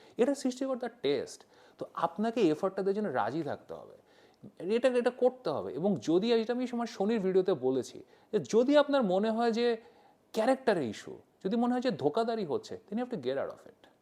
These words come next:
কারণ শনি আবার ওই কর্মটাই দেয় পঞ্চম ঘরে। যে আপনি মানে দিয়েই যাচ্ছেন, আপনি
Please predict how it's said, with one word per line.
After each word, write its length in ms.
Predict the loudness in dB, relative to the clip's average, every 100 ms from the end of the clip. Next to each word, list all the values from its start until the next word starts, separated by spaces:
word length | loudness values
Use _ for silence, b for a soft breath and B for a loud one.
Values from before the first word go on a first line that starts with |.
| b b b 0
কারণ 320 | 2 2 0
শনি 420 | -2 2 4 4
আবার 180 | 4 4
ওই 140 | 4
কর্মটাই 500 | 4 2 2 -2 -2
দেয় 160 | 2 2
পঞ্চম 340 | 2 0 -4
ঘরে। 220 | -6 -12 -18 -20 b b b
যে 60 | -4 0 0
আপনি 180 | 0 0
মানে 140 | 2 0 0
দিয়েই 400 | 0 2 4 4 4
যাচ্ছেন, 380 | 2 2 -4 -6 -4
আপনি 120 | -4